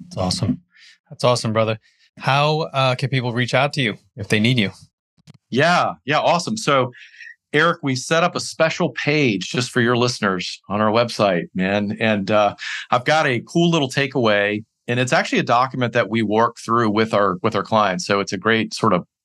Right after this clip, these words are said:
Speaker 2: sort of pre-document for yourself if you're looking for funding. Um, I call it the, the key critical questions that you must ask and answer before you seek funding.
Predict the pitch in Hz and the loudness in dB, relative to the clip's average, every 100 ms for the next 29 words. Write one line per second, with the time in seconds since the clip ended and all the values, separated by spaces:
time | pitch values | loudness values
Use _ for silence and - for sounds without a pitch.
0 | - - 101 90 - 127 117 113 104 - | -14 -4 -4 -4 -2 0 2 2 2 0
1 | 104 101 - 107 101 98 - 98 95 90 | -2 -4 -2 0 2 0 2 0 0 -4
2 | 98 104 101 101 90 90 - 101 98 95 | -2 0 0 -2 -2 -2 2 2 4 2
3 | 92 - - - - - 101 92 90 90 | 0 -6 -10 -10 -12 -4 0 2 2 0
4 | 101 120 113 110 98 90 95 90 - - | 0 2 2 0 -2 -2 -6 -8 -8 -2
5 | 131 131 127 - 120 117 110 - 107 - | 2 2 0 0 -2 0 -4 0 0 0
6 | 107 101 98 92 95 101 92 - 101 101 | -2 -2 0 0 2 2 0 -4 0 2
7 | 104 - - - _ 95 95 90 104 113 | 2 -4 -10 -16 _ -2 -2 -2 0 0
8 | 110 107 92 98 110 104 95 90 95 - | 0 -2 -2 -2 0 2 0 0 -4 0
9 | 95 95 90 82 | 2 2 2 0